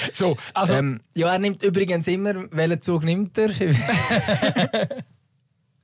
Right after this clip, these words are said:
Speaker 2: Ja, du bist ja in diesem Zug gewesen, du weißt jetzt, welchen Zug das er nimmt, oder?
Speaker 1: Ja, ähm, aber da, ich, ich tue jetzt am, ich weiss gar nicht, ob ich ihm Gefallen tue, aber ich, ich, ich tue jetzt auch keine weiteren Details nennen.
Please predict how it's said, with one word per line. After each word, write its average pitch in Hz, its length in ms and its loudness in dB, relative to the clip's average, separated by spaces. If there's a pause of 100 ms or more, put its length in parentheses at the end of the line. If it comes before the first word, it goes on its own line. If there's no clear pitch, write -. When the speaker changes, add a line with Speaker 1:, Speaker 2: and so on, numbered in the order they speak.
(800)
Speaker 2:
Ja, 151 100 2
du 160 100 2
bist 156 140 2
ja 156 80 4
in 147 60 2
diesem 143 180 2
Zug 170 260 0
gewesen, - 120 -4
du 131 100 2
weißt 135 220 2
jetzt, 147 160 -2
welchen 131 220 0
Zug 143 240 0
das 156 120 0
er 151 140 2
nimmt, 123 280 -2
oder? 120 240 2
Speaker 1:
Ja, 123 220 2 (460)
ähm, 120 540 4 (120)
aber 123 220 0 (100)
da, 127 380 0 (420)
ich, 139 160 -10 (220)
ich - 100 -6
tue 135 160 0
jetzt 123 160 -2
am, 117 260 2 (540)
ich 117 80 -6
weiss 165 140 0
gar 202 100 0
nicht, 170 100 2
ob 143 80 2
ich 120 80 -4
ihm 127 100 0
Gefallen 120 340 -2
tue, 107 160 -4
aber 120 140 0
ich, - 140 0 (160)
ich, 160 220 -4
ich 135 120 -2
tue 180 120 0
jetzt 170 120 -2
auch 156 60 0
keine 175 360 0
weiteren 160 340 -2
Details 170 480 -2
nennen. 160 360 2